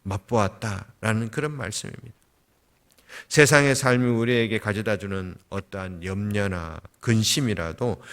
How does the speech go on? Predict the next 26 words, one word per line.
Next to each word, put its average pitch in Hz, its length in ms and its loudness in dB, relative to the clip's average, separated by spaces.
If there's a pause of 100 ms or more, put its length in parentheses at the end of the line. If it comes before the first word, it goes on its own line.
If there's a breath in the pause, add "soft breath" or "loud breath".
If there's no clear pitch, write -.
(160 loud breath)
그것을 123 520 -2 (200)
초월해낼 147 840 4
수 - 180 2
있는 143 360 2
기쁨이 127 600 0 (280)
바로 90 200 -6
오늘 87 300 -4
성탄의 123 680 -4 (260)
기쁨이 98 580 2
되어야 104 280 8
할 92 140 4
줄로 90 280 0
믿습니다. 95 720 4 (400 loud breath)
그래서 170 380 10
그, 175 240 4 (280 loud breath)
그분만 180 440 8
아니-, 113 240 4 (460)
그 185 360 0
예수 180 380 2
그리스도만 156 680 0 (160)
이 151 100 0 (120)
땅에 139 340 4 (100)
있으면, 117 540 2 (220 soft breath)
내 135 340 8
앞에 143 340 4
있으면 101 520 0